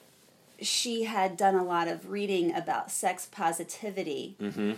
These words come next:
Speaker 1: and it was very important to her to go to a sex positive therapist, which I a hundred percent, you know, wanted to respect, and I agree with her.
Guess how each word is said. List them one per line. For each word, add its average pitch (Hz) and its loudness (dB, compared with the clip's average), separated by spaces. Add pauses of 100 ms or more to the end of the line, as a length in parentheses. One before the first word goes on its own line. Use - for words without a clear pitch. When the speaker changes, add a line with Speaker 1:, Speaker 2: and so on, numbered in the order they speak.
(240)
Speaker 1:
and 180 6
it 196 0
was 180 -2
very 196 2
important 190 -2
to 196 -4
her 175 -2
to 165 0
go 175 0
to 175 -6
a 165 0
sex - -4
positive 165 -2 (160)
therapist, 226 0
which 165 -4
I 156 2
a 160 0
hundred 190 2
percent, 170 -2
you 175 2
know, 160 4
wanted 165 2
to 160 -4
respect, 170 -2
and 165 0
I 160 -2
agree 165 -2
with 240 -2
her. 160 -2